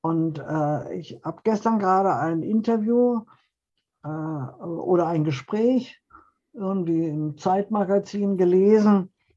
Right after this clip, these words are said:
wo ein Vater, der einen vierzehnjährigen Sohn hat, äh, darüber nachdenkt, was macht er,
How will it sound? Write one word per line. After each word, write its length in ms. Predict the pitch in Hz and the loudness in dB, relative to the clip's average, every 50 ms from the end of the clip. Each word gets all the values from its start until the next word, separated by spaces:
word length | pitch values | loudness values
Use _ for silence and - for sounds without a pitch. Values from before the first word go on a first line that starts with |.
| _ _ | _ _
wo 220 | - 185 190 196 180 | -4 -2 -2 0 0
ein 240 | 160 180 180 175 | 0 -2 -2 -2
Vater, 440 | 151 - 175 170 202 226 233 240 226 | -4 -6 -6 -4 -2 -2 0 0 0
der 160 | 202 202 185 185 | 0 0 -2 0
einen 120 | 190 185 170 | -2 -2 0
vierzehnjährigen 1000 | - 233 233 233 - 247 233 226 208 208 208 208 208 202 202 196 196 190 185 180 | 0 0 0 2 2 4 4 6 6 6 6 6 4 2 2 0 0 -2 0 2
Sohn 440 | 165 185 202 226 240 254 226 185 | 2 4 4 6 4 4 4 2
hat, 320 | 156 151 - - - - _ _ _ _ _ _ _ _ _ _ _ _ _ _ _ _ - | 2 0 -2 -4 -8 -16 _ _ _ _ _ _ _ _ _ _ _ _ _ _ _ _ -6
äh, 420 | 160 170 175 170 165 165 165 165 156 139 - _ _ _ _ - | -4 -2 -2 0 0 0 -2 -2 -4 -6 -10 _ _ _ _ -2
darüber 380 | 196 180 175 190 202 196 185 | 0 2 2 4 4 2 2
nachdenkt, 720 | 175 165 165 180 202 208 - - - 226 226 233 240 220 180 | 2 4 4 4 2 2 -2 -4 -6 -4 -2 0 0 0 0
was 260 | 185 196 196 - - | 0 0 0 0 -2
macht 360 | 185 190 190 180 131 - - | -2 0 0 -2 -2 -8 -12
er, 420 | - 202 226 254 262 269 262 240 | -6 -2 0 0 0 0 -2 -4